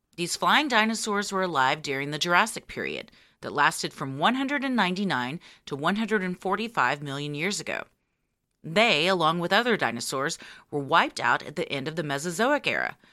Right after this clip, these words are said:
when a massive meteorite impacted the Earth,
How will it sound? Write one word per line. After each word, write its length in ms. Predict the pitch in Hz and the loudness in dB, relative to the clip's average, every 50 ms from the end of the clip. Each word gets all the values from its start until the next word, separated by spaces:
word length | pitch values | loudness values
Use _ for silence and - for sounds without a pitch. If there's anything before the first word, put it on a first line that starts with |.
| _ _ _ | _ _ _
when 100 | - 139 | -8 -6
a 40 | 143 131 | -4 -2
massive 440 | 131 147 165 208 240 - 254 214 | 2 2 2 2 2 0 -2 0
meteorite 640 | 185 208 262 311 247 214 147 131 127 120 123 156 - - | 2 2 2 2 2 0 0 0 0 2 0 0 -2 -4
impacted 460 | - 156 - - 143 135 - 147 151 139 | -8 -10 -2 -2 -2 -2 -2 -6 -8 -4
the 100 | 156 190 | -2 0
Earth, 280 | 190 123 - - - | 0 0 -2 -8 -14